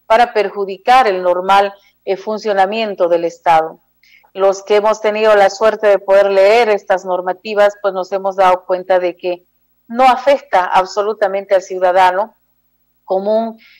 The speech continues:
no afecta a, al ciudadano que trabaja del día a día, más al contrario, lo que se quiere, Rodrigo, es planificar un Estado de aquí a cinco años,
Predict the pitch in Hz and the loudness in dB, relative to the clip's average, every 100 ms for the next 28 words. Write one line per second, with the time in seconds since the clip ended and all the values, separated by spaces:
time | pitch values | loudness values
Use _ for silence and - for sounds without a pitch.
0 | _ 214 226 226 220 240 226 - 226 220 | _ -6 0 2 2 2 0 0 2 4
1 | 196 196 185 180 180 - 180 180 202 190 | 4 4 6 6 4 2 2 0 0 2
2 | 196 202 202 196 - 190 190 185 202 202 | 4 4 4 0 -4 -6 0 2 2 0
3 | 185 180 180 202 190 190 196 220 220 185 | -2 -2 -2 0 0 0 0 0 0 -2
4 | 190 175 180 175 233 226 196 175 175 180 | -4 -6 -8 -2 2 2 2 -2 -4 -6
5 | 180 175 202 202 208 208 _ _ _ - | -12 -10 -4 0 0 -2 _ _ _ -2
6 | 202 208 220 214 208 214 208 - _ _ | 0 0 0 2 2 2 0 -2 _ _
7 | 196 196 196 190 202 185 254 262 202 170 | 0 2 2 -2 -10 -2 4 4 2 -4
8 | 196 180 - 202 196 190 180 180 190 190 | -4 -4 0 2 4 4 2 0 -2 -2
9 | 196 196 190 190 190 190 202 - | -14 -10 0 2 2 0 -6 -8